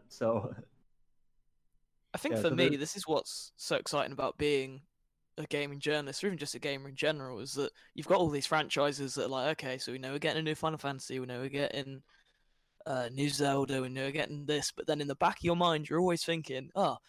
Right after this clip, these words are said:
Speaker 2: I can't wait to see the return of this," and then you forget about it, and then it actually happens, and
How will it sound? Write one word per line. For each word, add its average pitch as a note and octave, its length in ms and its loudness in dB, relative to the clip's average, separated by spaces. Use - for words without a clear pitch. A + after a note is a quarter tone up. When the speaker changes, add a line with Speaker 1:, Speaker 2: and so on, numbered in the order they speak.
Speaker 2:
I F3+ 40 -16
can't G#3+ 160 4
wait A3+ 140 4
to - 60 -8
see D3 120 -2
the C3 100 -2
return D3 260 -2
of C#3 60 -4
this," C#3+ 340 0
and C#3+ 120 -4
then C#3 300 -2
you - 60 -16
forget D3+ 260 2
about C#3+ 240 2
it, D#3 80 2
and D#3+ 80 -2
then D#3 80 0
it D#3+ 40 2
actually D3+ 220 -2
happens, C#3 460 -6
and C#3 180 -8